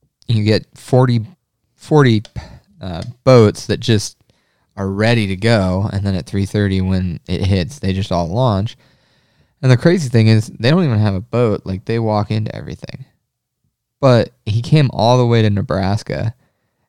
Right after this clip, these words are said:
and, which is awesome. Like, I encourage people to travel. I think it's good. It helps the sport. It helps, you know, I mean, he bought a non-resident license, which is awesome.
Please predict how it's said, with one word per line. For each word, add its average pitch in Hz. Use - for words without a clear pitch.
and, 95
which 107
is 98
awesome. 98
Like, 95
I 104
encourage 104
people 104
to 98
travel. 92
I 98
think 101
it's 95
good. 95
It 87
helps 104
the 104
sport. 98
It 98
helps, 95
you 98
know, 85
I 90
mean, 90
he 95
bought 95
a 92
non-resident 92
license, 90
which -
is 87
awesome. 85